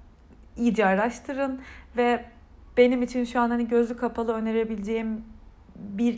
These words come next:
iki yer var. Biri Cihangir Yoga, çünkü kendim deneyimlediğim için. İkincisi de Flow Studio, Ece Target'ın stüdyosu.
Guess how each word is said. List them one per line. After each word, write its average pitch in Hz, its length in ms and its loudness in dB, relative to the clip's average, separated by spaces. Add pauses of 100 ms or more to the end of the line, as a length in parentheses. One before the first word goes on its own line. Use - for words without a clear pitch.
iki 220 200 -6
yer 190 300 4
var. 247 300 0
Biri 233 460 0
Cihangir 226 440 -2
Yoga, 202 220 -4
çünkü 233 240 -6
kendim 214 400 -6
deneyimlediğim 247 640 -6
için. 254 240 -10
İkincisi 233 520 -6
de 254 80 0
Flow 226 440 -4
Studio, 214 420 -6 (520)
Ece 226 300 4
Target'ın 208 440 -4
stüdyosu. 247 680 -4